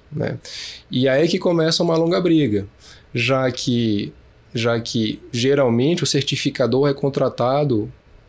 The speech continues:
pelo comprador, né? Então, há aí uma assimetria, eu diria, de legitimidade, uma vez que o classificador, ele é contratado pela outra parte. Isso é um problema porque,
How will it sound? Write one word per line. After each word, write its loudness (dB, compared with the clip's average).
pelo 4
comprador, 0
né? -6
Então, 0
há 0
aí 2
uma 2
assimetria, 2
eu 0
diria, 0
de 0
legitimidade, 0
uma 2
vez 2
que 0
o 2
classificador, 2
ele 4
é 2
contratado 0
pela 0
outra 0
parte. -2
Isso 0
é 4
um 2
problema 4
porque, 0